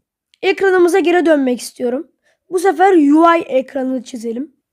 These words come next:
Ekrandaki düğmeleri ise burada karışık olduğu için şurada buraya çizeceğim. Arkadaşlar ekranın en altında şöyle kare bir şey olacak. Çok güzel.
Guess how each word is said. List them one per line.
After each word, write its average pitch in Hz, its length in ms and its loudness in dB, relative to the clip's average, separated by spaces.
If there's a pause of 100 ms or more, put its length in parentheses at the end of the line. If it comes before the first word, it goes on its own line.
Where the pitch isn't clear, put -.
(760)
Ekrandaki 349 720 0
düğmeleri 330 540 2
ise 277 260 -2
burada 294 320 -2 (400)
karışık 302 460 0
olduğu 311 220 0
için 277 340 -2
şurada 262 460 -8 (640)
buraya 330 340 0
çizeceğim. 220 460 -8 (420)
Arkadaşlar 330 600 -4
ekranın 349 720 -2 (200)
en 359 160 -6
altında 269 640 -4 (1500)
şöyle 349 440 0
kare 339 320 -2
bir 285 60 -4
şey 277 180 -2
olacak. 220 520 -8 (1900)
Çok 330 260 2
güzel. 233 300 -8